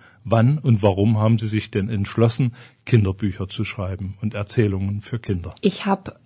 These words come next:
Speaker 2: selbst zwei Kinder und da bot sich das geradezu an, auch für die Kinder Geschichten zu schreiben. Und das hab ich, äh, regelmäßig getan und, ähm, ihnen dann eben zum Geburtstag und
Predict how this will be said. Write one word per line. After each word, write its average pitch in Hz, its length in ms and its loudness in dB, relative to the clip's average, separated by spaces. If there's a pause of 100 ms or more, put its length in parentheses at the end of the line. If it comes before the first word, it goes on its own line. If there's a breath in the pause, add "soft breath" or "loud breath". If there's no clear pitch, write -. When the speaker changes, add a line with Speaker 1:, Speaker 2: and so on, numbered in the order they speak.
(140)
Speaker 2:
selbst - 460 2
zwei 160 260 2
Kinder 156 600 2
und 170 400 2
da 180 80 4
bot 220 260 4
sich - 220 -2
das - 400 0
geradezu 185 520 -2
an, 185 360 2
auch 180 400 0
für - 100 2
die 190 140 4
Kinder 190 640 6
Geschichten - 420 -4
zu - 140 -4
schreiben. 190 460 0
Und 190 100 2
das 196 140 -2
hab 190 120 -4
ich, - 240 -6
äh, 185 60 0
regelmäßig 233 720 2
getan 196 580 0
und, 185 440 2
ähm, 175 380 -2
ihnen 196 200 2
dann 190 180 0
eben 196 240 0
zum 185 220 -2
Geburtstag 202 720 -2
und 175 380 -2